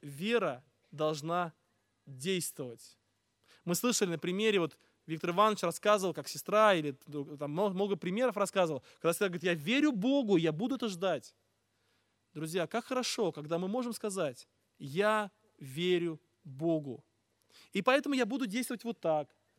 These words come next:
Как апостол Павел сказал, цитируя слова псалмопевца,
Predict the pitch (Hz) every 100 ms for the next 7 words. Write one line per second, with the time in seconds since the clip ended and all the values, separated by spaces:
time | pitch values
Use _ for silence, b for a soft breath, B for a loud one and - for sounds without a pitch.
0 | b b b b 190 220 262 277 254 262
1 | 254 - 220 233 247 214 _ _ _ -
2 | 190 - 247 226 202 185 214 214 185 -
3 | _ _ _ _ _ _ _ - 185 185
4 | 226 226 - 175